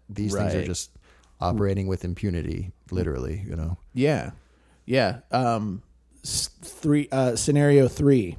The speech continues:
Speaker 1: Mm-hmm.
Speaker 2: it's made by the, this drone or whatever it is, is made by the U S government, and
Speaker 1: Mm-hmm.
Speaker 2: it's, uh, it's just testing its own capabilities against F A eighteen Hornets and its ability to avoid detection or its ability to avoid a lock.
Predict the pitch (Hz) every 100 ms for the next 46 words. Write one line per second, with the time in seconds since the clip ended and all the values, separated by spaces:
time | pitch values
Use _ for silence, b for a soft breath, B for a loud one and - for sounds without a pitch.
0 | - 117 110 123 - 123 127 139 123 127
1 | 120 113 117 120 110 - 127 131 131 113
2 | 110 101 101 101 101 98 98 107 110 110
3 | 101 101 104 104 92 - 98 92 82 85
4 | 87 - 107 104 101 - - - - 87
5 | 80 73 - b b b b b b b
6 | - - - 110 - 117 135 117 107 -
7 | 101 101 104 101 85 90 92 92 85 82
8 | 82 85 76 - - - _ - - 92
9 | 117 104 98 - 107 90 131 98 95 90
10 | - - 104 90 - 80 92 92 92 87
11 | - 98 87 80 87 95 90 - 107 98
12 | - 101 98 101 - 80 78 - - 90
13 | 92 92 87 90 87 90 90 85 87 85
14 | 98 98 -